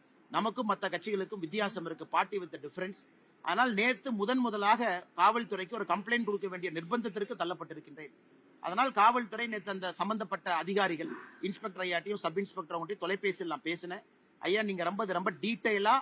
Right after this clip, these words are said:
ஆழத்துக்கு போகணும், யாராக இருந்தாலும் நீங்க விடக்கூடாது, நியாயமான முறையில் நடவடிக்கை எடுக்க வேண்டும்" என்று. அதனால்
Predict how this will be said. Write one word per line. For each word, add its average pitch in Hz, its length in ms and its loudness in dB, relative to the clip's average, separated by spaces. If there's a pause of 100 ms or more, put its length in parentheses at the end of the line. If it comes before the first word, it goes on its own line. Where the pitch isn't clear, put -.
ஆழத்துக்கு 190 480 6
போகணும், 165 480 -6 (580)
யாராக 202 400 8
இருந்தாலும் 196 440 0
நீங்க 202 180 -2
விடக்கூடாது, 170 680 -4
நியாயமான 240 520 6
முறையில் 202 300 -4
நடவடிக்கை 180 380 0
எடுக்க 170 180 -6
வேண்டும்" 151 240 -8
என்று. 165 280 -8 (380)
அதனால் 226 420 4